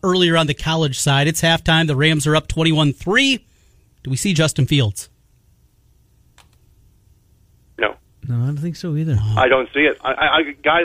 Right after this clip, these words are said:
Speaker 2: I would love to believe I'm wrong about this. Uh, I certainly don't believe they're gonna bring him in in the middle of a game. I, how unfair to the kid would that be to give him no first-team reps all summer long and then ask him to come in in the middle of the game and start throwing to guys he hasn't been throwing to?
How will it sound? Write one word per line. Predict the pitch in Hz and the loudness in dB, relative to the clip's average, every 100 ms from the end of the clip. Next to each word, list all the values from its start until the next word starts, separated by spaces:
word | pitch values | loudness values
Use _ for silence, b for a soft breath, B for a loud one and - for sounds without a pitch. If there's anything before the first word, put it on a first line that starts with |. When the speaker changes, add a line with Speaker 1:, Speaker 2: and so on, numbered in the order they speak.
| 165 | 0
Speaker 2:
I | 147 | -2
would | 123 | -2
love | 131 160 180 | -2 -2 -2
to | 156 | -4
believe | 151 139 143 | -4 -2 0
I'm | 143 127 | -2 -2
wrong | 131 139 | -2 0
about | 131 117 - | 0 -2 -2
this. | 113 - b b b b | -6 -6 b b b b
Uh, | - - | -4 0
I | 160 - - | -2 -2 -2
certainly | 214 190 185 | -2 0 -2
don't | 156 151 | 0 -2
believe | 139 143 | -4 -4
they're | 131 | -2
gonna | 135 127 | -2 -2
bring | 135 | -2
him | 131 | -2
in | 127 | -2
in | 127 | -4
the | |
middle | 120 120 120 | -2 0 0
of | |
a | 110 | -2
game. | 110 107 104 - b b b | -2 -4 -4 -12 b b b
I, | - - - | -8 -8 -6
how | - 196 214 196 | -2 0 0 -2
unfair | 160 143 - 170 151 | -4 -4 -2 0 2
to | 143 | -2
the | 123 | -8
kid | - 165 127 | -6 -6 -4
would | 123 | -4
that | 120 127 - | -2 -2 -2
be | 131 113 b b b - | -6 -6 b b b -16
to | 147 | -4
give | 135 | -2
him | 135 | 0
no | 143 196 - | 2 0 0
first-team | 170 165 - 175 135 | -4 -4 -4 -6 -2
reps | 139 143 | -4 -2
all | 160 143 - | -4 -4 -4
summer | 156 131 | -4 -2
long | 127 131 131 | -2 -2 -2
and | |
then | 123 | 0
ask | 135 143 - | 0 -2 -4
him | 160 | -6
to | |
come | 123 175 180 | -6 -4 0
in | 175 | 0
in | 147 | -2
the | |
middle | 139 165 180 | 0 2 2
of | |
the | 156 | 0
game | 139 143 139 B B - | 0 0 -2 B B -8
and | 143 | -2
start | 170 151 - | 0 -2 -2
throwing | 180 180 | -2 0
to | |
guys | 165 175 175 | 0 0 0
he | 170 | -2
hasn't | 180 180 | -4 -2
been | 185 185 | -2 0
throwing | 180 214 240 | 0 0 -2
to? | - | -8